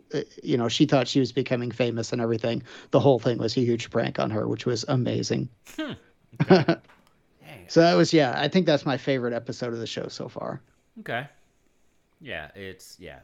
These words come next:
Speaker 2: it's still fantastic. And, uh, look, the, <laughs> the last season, if Charlie Day doesn't get a Emmy nomination, yeah, it's just
Speaker 1: He is, he's definitely the best actor on that show.
Speaker 2: Yeah, it's, it's just
Speaker 1: He's
Speaker 2: wrong.
Speaker 1: fantastic.
Speaker 2: And,
Speaker 1: Yeah.
Speaker 2: uh,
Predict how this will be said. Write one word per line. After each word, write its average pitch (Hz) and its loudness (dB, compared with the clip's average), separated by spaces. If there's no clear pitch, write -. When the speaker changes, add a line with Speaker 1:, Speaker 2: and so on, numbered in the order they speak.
Speaker 2:
it's 82 -20
still - -16
fantastic. 87 -16
And, 104 -12
uh, 123 -10
look, 104 -12
the, 92 -10
<laughs> - -18
the 123 -2
last 117 -8
season, 123 -12
if 101 -12
Charlie 117 -8
Day 101 -8
doesn't 92 -16
get 95 -14
a 87 -12
Emmy 92 -12
nomination, 87 -14
yeah, 120 -20
it's - -20
just - -20
Speaker 1:
He 208 8
is, 151 6
he's 160 2
definitely 135 -2
the 117 -8
best 110 -8
actor - -10
on - -10
that - -12
show. - -12
Speaker 2:
Yeah, 92 -12
it's, 92 -16
it's - -20
just 87 -20
Speaker 1:
He's 135 0
Speaker 2:
wrong. - -8
Speaker 1:
fantastic. - -10
Speaker 2:
And, 180 -2
Speaker 1:
Yeah. - -10
Speaker 2:
uh, - -10